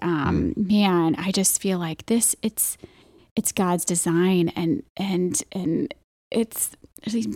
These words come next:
Speaker 1: the church brings a lot of hope. And, and I really believe that when we love each other well because of the transforming work of the Holy Spirit in our lives, that, that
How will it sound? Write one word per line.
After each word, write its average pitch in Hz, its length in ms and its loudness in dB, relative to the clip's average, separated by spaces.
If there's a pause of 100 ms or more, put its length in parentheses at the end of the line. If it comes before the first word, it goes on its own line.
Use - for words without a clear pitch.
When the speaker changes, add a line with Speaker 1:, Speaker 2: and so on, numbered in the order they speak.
(220)
Speaker 1:
the 233 100 2
church - 280 -2
brings 208 260 4
a - 20 -2
lot 185 80 0
of 185 80 -2
hope. 165 360 0
And, 180 180 0
and 175 260 -2
I 196 180 0
really 208 420 2
believe 185 380 0
that 170 220 0 (280)
when 220 300 4
we 220 200 4
love 196 500 2
each - 280 -4
other 180 200 0
well 180 360 2
because 208 280 0
of 185 200 0 (220)
the 196 100 0
transforming 196 600 4
work 175 220 2
of 175 360 -2
the 190 100 2
Holy 190 160 2
Spirit - 240 0
in 180 80 2
our 185 60 0
lives, 190 360 -2
that, 226 180 2 (520)
that - 160 0